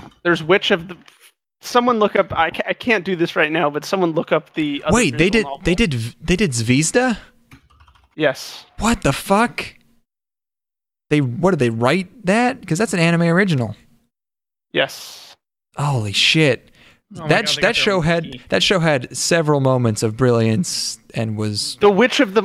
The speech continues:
Speaker 1: Autumn, no, what is it called?
Speaker 3: What, The Witch of the Au-, Ap-, Autumn Room? Or The Room of the April Witch.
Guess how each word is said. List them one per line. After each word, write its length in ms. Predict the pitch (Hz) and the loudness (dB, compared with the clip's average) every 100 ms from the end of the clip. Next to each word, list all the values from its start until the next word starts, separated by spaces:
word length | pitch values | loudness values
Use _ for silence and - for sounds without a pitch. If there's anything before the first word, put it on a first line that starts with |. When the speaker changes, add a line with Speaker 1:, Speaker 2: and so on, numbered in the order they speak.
| - | 2
Speaker 1:
Autumn, 420 | 170 202 180 170 185 | 2 4 2 -2 -8
no, 420 | 180 214 147 151 | -4 -2 -2 -2
what 160 | 185 | -4
is 180 | 233 190 | -4 -4
it 80 | 175 | -8
called? 400 | - 185 156 156 - _ _ _ _ _ _ _ _ _ _ _ _ - | -2 2 2 0 -12 _ _ _ _ _ _ _ _ _ _ _ _ -8
Speaker 3:
What, 220 | 143 151 | -6 -4
The 100 | 147 | -4
Witch 260 | 131 156 175 | 0 0 0
of 100 | 143 | -6
the 100 | - | -6
Au-, 140 | 165 - | -6 -4
Ap-, 140 | 240 - - | -6 -6 -6
Autumn 380 | 135 143 139 120 | -2 0 -2 -4
Room? 400 | 135 208 240 220 | -4 -2 -4 -2
Or 180 | 165 165 170 | 0 0 -2
The 180 | 147 151 | -4 0
Room 240 | 175 220 | 4 4
of 100 | 202 | 4
the 100 | 180 | 2
April 300 | 165 - 139 | 0 0 0
Witch. 460 | 120 113 - - | 0 -2 -6 -12